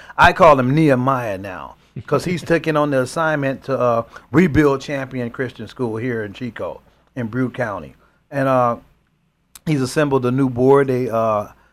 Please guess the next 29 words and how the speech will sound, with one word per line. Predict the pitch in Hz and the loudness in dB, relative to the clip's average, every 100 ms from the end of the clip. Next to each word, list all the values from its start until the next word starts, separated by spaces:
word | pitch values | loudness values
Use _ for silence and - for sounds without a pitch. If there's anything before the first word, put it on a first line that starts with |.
| _ - | _ -10
demolished, | 113 127 127 135 127 - | -2 0 2 0 -4 -10
what, | 104 - | -12 -8
what | 135 143 | -4 -4
was | 139 | -2
the | |
word, | 127 139 131 | 0 0 0
the | 120 | 0
right | 131 135 | 0 0
word | 135 135 123 | 0 0 -2
to | |
use? | 127 139 139 131 - | -2 -2 -2 -6 -6
Disassembled | 143 131 113 143 135 135 123 | -6 -6 -10 -6 -4 -4 -4
the | |
old | 113 131 127 | -2 -2 -2
board. | 120 127 127 - _ _ _ | -4 -2 -4 -4 _ _ _
He | 127 | -6
put | 135 135 | -2 0
in | 127 | 0
a | |
fresh | 117 139 131 127 | -2 0 -2 -2
board | 127 135 135 135 | -2 2 2 2
that's | 120 101 | -2 -8
full | - 147 131 | -4 -2 -2
of | - | -2
faith, | 131 139 135 | -4 -4 -4
whose | 131 - | -8 -6
faith | 131 135 131 | -6 -4 -6
on | 120 | -8
fire. | - 123 120 127 | -6 -4 -2 -4